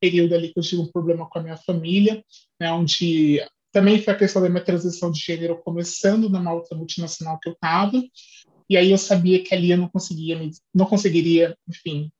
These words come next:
ser Yasmin lá dentro, e aí foi tudo ao mesmo tempo, né? Eu já querendo fazer essa transição,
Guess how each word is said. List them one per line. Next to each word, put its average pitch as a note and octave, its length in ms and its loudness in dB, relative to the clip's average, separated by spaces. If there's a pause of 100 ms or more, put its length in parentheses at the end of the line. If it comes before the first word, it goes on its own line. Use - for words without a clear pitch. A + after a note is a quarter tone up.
ser E3+ 280 4
Yasmin E3 320 2
lá D3 120 -4
dentro, G#3 580 2
e F#3+ 120 0
aí F#3+ 480 -2 (480)
foi G#3 140 0
tudo A#3 160 0
ao A3 80 0
mesmo A3 260 0
tempo, C3+ 420 -10 (200)
né? E3+ 340 -12
Eu G3+ 560 0 (100)
já F#3 320 -4
querendo F#3 800 -4 (280)
fazer F#3+ 260 -2
essa F3+ 220 -4
transição, F3+ 580 -4